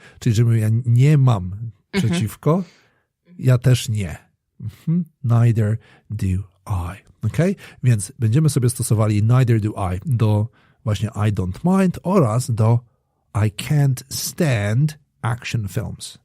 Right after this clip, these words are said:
Speaker 1: Nie znoszę filmów akcji. I can't stand action films. Ania się ze mną zgadza, czyli?
Speaker 2: Neither can I.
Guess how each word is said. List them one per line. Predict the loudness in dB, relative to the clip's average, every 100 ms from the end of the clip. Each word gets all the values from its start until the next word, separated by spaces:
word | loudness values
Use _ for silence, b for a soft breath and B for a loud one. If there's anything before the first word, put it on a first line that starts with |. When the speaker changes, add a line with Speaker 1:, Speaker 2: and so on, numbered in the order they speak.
| _ _ _ _ _ _ _ _ _ _
Speaker 1:
Nie | 0 4
znoszę | 4 2 0
filmów | -8 -10 -10
akcji. | -12 -12 -14
I | -6 -2 -2
can't | 0 -2 -2
stand | -2 0 -2 -4
action | -8 -8 -8
films. | -8 -10 -12 -14 -20 _ _
Ania | -6 -4 0
się | 0
ze |
mną | 0 -2
zgadza, | -4 -2 -2 -2
czyli? | 0 0 0 -4 _ _ _ _ _ _ _ _ _ _ _ _ _ _ _ _ -4
Speaker 2:
Neither | 0 2 2 2 2 0 -2
can | -6 -4 -4 -2
I. | -2 -2 -4 -10